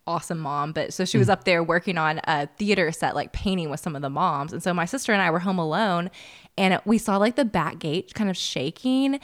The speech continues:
Speaker 1: And I just, I, I think I just started flipping out 'cause we were by ourselves. And, you know, me being the smart person that I am, I told my sister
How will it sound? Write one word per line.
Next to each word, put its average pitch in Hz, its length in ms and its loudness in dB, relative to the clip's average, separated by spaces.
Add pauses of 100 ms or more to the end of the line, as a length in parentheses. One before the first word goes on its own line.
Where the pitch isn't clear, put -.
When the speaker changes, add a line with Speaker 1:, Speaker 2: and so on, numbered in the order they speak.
(400)
Speaker 1:
And 196 160 4
I 190 180 4
just, 220 340 2 (140)
I, - 180 2
I 196 40 0
think 247 160 2
I 196 80 4
just 175 160 -2
started 180 240 0
flipping 185 440 -2
out 165 220 2
'cause 180 100 -10
we 170 120 -4
were 160 80 0
by 151 160 2
ourselves. 151 760 2
And, 170 300 -6
you 196 80 0
know, 175 100 2
me 196 240 2
being 190 180 0
the 170 80 -2
smart - 280 0
person 180 300 0
that 160 100 -2
I 151 80 0
am, 165 360 0
I - 60 0
told 190 220 0
my 175 80 0
sister 185 480 -2